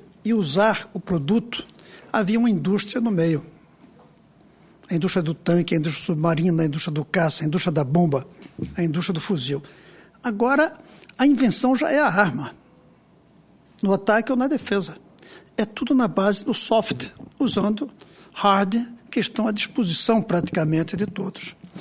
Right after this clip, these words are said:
Então, nós estamos vendo uma situação que permitiria dizer, senador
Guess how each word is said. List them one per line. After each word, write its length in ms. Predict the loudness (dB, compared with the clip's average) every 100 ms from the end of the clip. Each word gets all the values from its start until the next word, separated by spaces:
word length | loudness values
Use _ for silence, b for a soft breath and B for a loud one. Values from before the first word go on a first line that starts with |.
| B B -4
Então, 200 | 0 4
nós 160 | 4
estamos 220 | 4 4
vendo 200 | 4 4
uma 120 | 4 2
situação 720 | -2 -4 -2 0 2 0 0 B B B B
que 100 | -4
permitiria 640 | 2 4 4 4 2 2
dizer, 520 | 2 2 4 2 2 -4 -18 _ _ _ -12
senador 640 | -2 0 2 2 2 2